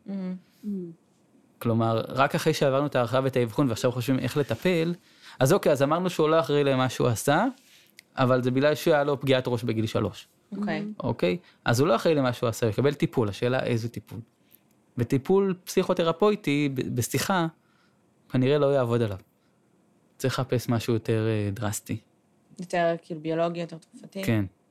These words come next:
Speaker 3: ט-, ביולוגי, תרופתי, או
Speaker 2: פיזיולוגי,
Speaker 3: טכני.
Speaker 2: כירורגי.
Speaker 3: כן.
Speaker 2: Who knows?
Speaker 1: אמ, איזה טיפולים יש היום שהם, אה, באמת פסיכותרפיסטים? זאת אומרת, יש טיפולים כאלה ש-,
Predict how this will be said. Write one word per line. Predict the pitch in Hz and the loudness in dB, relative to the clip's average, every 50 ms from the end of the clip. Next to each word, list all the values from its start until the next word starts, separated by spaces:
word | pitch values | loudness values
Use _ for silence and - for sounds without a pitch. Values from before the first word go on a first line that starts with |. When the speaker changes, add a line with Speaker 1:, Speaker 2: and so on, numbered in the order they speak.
| _ _ _ _ _ _ _ | _ _ _ _ _ _ _
Speaker 3:
ט-, | - - - _ _ _ _ - | -14 -14 -14 _ _ _ _ -8
ביולוגי, | 143 123 110 110 131 151 156 135 | -4 -2 0 0 2 0 0 -2
תרופתי, | - 120 117 - - 110 - _ - 139 156 151 131 113 104 | -2 -4 -6 -4 -4 -6 -6 _ -2 0 0 2 2 0 0
או | 104 101 101 104 104 101 101 101 104 - _ _ _ _ _ _ _ _ _ _ _ _ _ _ _ - | 0 -2 -2 -2 -2 -2 -2 -4 -6 -8 _ _ _ _ _ _ _ _ _ _ _ _ _ _ _ -10
Speaker 2:
פיזיולוגי, | - 185 165 160 180 175 175 170 151 143 | -8 -8 -4 -2 -2 -2 4 4 4 4
Speaker 3:
טכני. | 160 160 139 120 107 | 4 0 0 -2 -2
Speaker 2:
כירורגי. | - - 175 151 151 165 185 190 180 170 175 160 160 160 _ - - - _ - 285 - | -2 -6 -8 -2 0 0 0 0 0 -2 -2 -2 -2 -6 _ -20 -20 -12 _ -10 -10 -6
Speaker 3:
כן. | - - 285 285 269 262 - - - _ 160 - _ _ _ _ _ | -2 0 0 2 2 0 -2 -8 -18 _ -20 -20 _ _ _ _ _
Speaker 2:
Who | 226 | -4
knows? | 220 226 214 208 202 202 190 175 _ _ _ _ _ _ _ _ _ _ _ _ _ _ _ _ | -2 0 -2 -2 -2 -4 -10 -12 _ _ _ _ _ _ _ _ _ _ _ _ _ _ _ _
Speaker 1:
אמ, | - 175 170 170 165 165 165 165 165 165 170 - - | -4 -4 -2 -2 -2 -2 -2 -4 -4 -4 -6 -8 -4
איזה | - 185 180 180 190 196 185 180 180 175 175 170 170 170 165 170 165 - _ | -2 -2 -2 0 0 0 2 2 2 2 2 2 0 0 -2 -2 -4 -8 _
טיפולים | 185 175 _ - 175 170 170 175 | -14 -12 _ -2 -2 -2 0 -2
יש | 170 170 - | -4 -6 -8
היום | 165 160 160 160 160 | -10 -8 -8 -8 -10
שהם, | 160 - - 165 160 156 156 156 160 160 | -12 -12 -12 -10 -10 -10 -10 -10 -8 -8
אה, | 160 160 156 | -8 -8 -8
באמת | 156 160 160 165 160 - _ | -8 -6 -4 -4 -6 -6 _
פסיכותרפיסטים? | - - 180 170 185 - 165 147 156 _ 165 170 - - 175 | -14 -12 -10 -10 -8 -8 -8 -10 -6 _ -10 -8 -6 -10 -10
זאת | 170 - | -6 -4
אומרת, | 165 165 160 156 | -4 -4 0 -2
יש | 170 175 | -4 -4
טיפולים | - 285 - 311 320 330 320 | -4 -6 -4 -4 -4 -4 0
כאלה | - 330 320 311 302 302 302 294 294 - 143 285 285 294 302 302 311 _ _ _ _ _ _ _ - _ _ _ _ _ - - - | 0 0 0 0 -2 -4 -4 -4 -4 -4 -6 -6 -8 -8 -12 -14 _ _ _ _ _ _ _ _ -20 _ _ _ _ _ -20 -20 -18
ש-, | - - | -8 -6